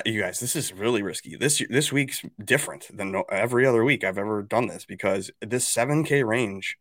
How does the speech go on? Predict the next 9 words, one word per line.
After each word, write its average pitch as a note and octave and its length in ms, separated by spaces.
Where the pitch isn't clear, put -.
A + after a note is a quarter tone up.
is A2+ 400
spread F#2 1040
out, - 380
spread G#2 680
out. - 320
Now, F#2+ 200
Kuchar G#3 540
and F#3 220
Knox F#2+ 520